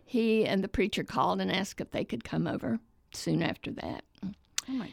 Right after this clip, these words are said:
Speaker 2: goodness.
Speaker 1: And they told me that they had somebody else who had offered, wanted to teach the teenagers. Well, I knew this was a bunch of bull.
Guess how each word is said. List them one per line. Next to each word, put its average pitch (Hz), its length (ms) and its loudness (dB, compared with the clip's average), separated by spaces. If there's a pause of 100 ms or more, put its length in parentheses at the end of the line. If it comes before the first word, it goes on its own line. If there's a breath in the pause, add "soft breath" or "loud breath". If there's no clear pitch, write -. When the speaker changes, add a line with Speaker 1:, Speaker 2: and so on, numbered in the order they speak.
Speaker 2:
goodness. 214 520 -8
Speaker 1:
And 254 280 8
they 277 140 12
told 339 360 10
me 311 240 10
that 262 220 10
they 262 180 12
had 220 240 10
somebody 202 680 8
else 190 520 8
who 190 260 4
had 180 500 0 (1800)
offered, 208 560 8 (320)
wanted 202 800 8
to 175 100 0
teach - 420 0
the 151 120 -4
teenagers. - 880 -6 (840 soft breath)
Well, 170 240 4
I 190 220 12
knew 170 340 6
this - 280 -4
was - 220 -6
a - 40 -6
bunch - 300 -4
of 143 100 -6
bull. - 260 -8